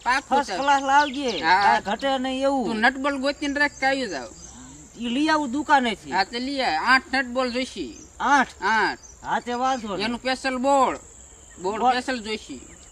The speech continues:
Speaker 2: ઈ આને હારે નહીં આવે?
Speaker 1: હારે નો આવે, અલગથી થાય.
Speaker 2: અલગ લેવું પડશે?
Speaker 1: અલગ, અલગ.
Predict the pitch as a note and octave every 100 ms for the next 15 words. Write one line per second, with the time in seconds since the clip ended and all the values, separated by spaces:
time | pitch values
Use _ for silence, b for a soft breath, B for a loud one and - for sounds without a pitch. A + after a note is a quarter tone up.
0 | - G#3 A3+ A#3 A3 C4+ C#4+ D4 D4 D4+
1 | F3+ F#3+ A#3 B3 B3 C4 A3+ G#3+ C4+ C4+
2 | - G3+ - C3 - A3 C4 B3+ C#4+ C#4
3 | C#4 F#3+ G#3+ E3+ E3+ D#3